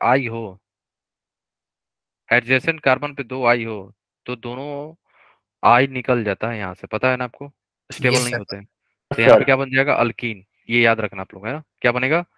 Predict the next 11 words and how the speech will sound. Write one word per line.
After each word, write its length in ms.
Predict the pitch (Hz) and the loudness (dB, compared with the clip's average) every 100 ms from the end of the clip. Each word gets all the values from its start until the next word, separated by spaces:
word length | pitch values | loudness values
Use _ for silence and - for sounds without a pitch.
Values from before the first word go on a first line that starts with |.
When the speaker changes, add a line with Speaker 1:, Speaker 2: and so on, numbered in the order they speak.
| _ _ _ _ _ | _ _ _ _ _
Speaker 1:
आई 220 | - 113 117 | 2 4 2
टू 160 | 135 | -2
यहाँ 200 | 127 120 | -4 -4
से 100 | 117 | -4
निकल 240 | 117 120 131 | -6 -2 0
जाएगा 300 | 113 98 95 | 2 0 -2
और 140 | 101 | 0
आपको 260 | 101 - 113 | 0 -2 -8
मिल 140 | 107 | -8
जाएगा 260 | 101 101 101 | -4 -2 -2
अल्कीन। 340 | 95 - 92 | -4 -10 -20